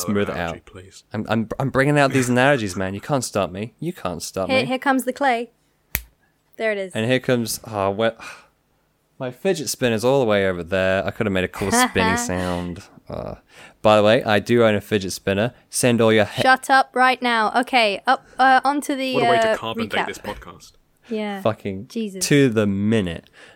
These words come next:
Speaker 1: Uh, so, Stone and Muller Faraday. Jade?
Speaker 3: Are brothers. One's, one's, uh, bulky, the other's very skinny.
Speaker 1: Stone is the skinny one?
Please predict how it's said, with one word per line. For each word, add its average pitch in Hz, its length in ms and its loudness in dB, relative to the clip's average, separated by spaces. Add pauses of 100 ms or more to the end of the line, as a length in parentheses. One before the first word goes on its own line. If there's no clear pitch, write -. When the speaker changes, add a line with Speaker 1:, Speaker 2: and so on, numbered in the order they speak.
(440)
Speaker 1:
Uh, 104 320 2
so, - 300 -4 (140)
Stone 175 420 4
and 104 240 2
Muller 120 200 6
Faraday. 90 600 0 (580)
Jade? 101 300 2 (360)
Speaker 3:
Are 202 220 -2
brothers. 247 680 -2 (520)
One's, 226 480 -2
one's, 214 420 -4
uh, 196 380 -6 (100)
bulky, 214 480 -4
the 208 160 -4
other's 190 380 -8
very 185 460 -10
skinny. 202 420 -8 (540)
Speaker 1:
Stone 123 580 2
is 110 240 2
the 104 140 -4
skinny 101 360 0
one? 165 360 -4